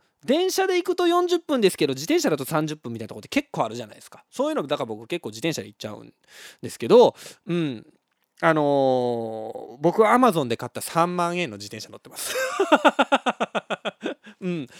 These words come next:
あの、見た目だけ可愛い、ちょっとこう水色の感じの可愛らしい、えー、そのクロスバイクみたいなやつ、Amazonで三万円で買って、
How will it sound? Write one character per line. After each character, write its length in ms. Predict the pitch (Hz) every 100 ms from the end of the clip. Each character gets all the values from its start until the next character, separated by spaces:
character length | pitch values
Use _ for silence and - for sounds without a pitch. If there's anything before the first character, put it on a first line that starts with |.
| - - -
あ 120 | 202
の、 100 | 214
見 140 | 233 370
た 140 | 370
目 140 | 349
だ 140 | 294 302
け 140 | 320
可 180 | 277 277
愛 200 | 269 208
い、 40 |
ち 80 | 185
ょ 20 | 185
っ 60 | -
と 180 | 143
こ 140 | 127 123
う 20 |
水 240 | 123 120
色 200 | 131 110
の 120 | 101 98
感 240 | 110 107
じ 80 | 107
の 80 | 101
可 160 | 104
愛 120 | 117
ら 80 | 120
し 340 | - 233 262 190
い、 60 | - - 135
え 360 | 127 123 107 101
ー、 40 | 120
そ 80 |
の 380 | 113 107 101 98 -
ク 80 |
ロ 100 | 143
ス 120 | 117 117
バ 120 | 110
イ 60 |
ク 120 | - 101
み 100 | 98
た 140 | 110
い 80 | 98
な 100 | 95
や 100 | 101
つ、 160 | -
Amazon 380 | 101 120 127 107
で 80 | 98
三 300 | - 143 123
万 200 | 123 123
円 120 | 107
で 80 | 98
買 160 | - -
っ 20 |
て、 220 | - -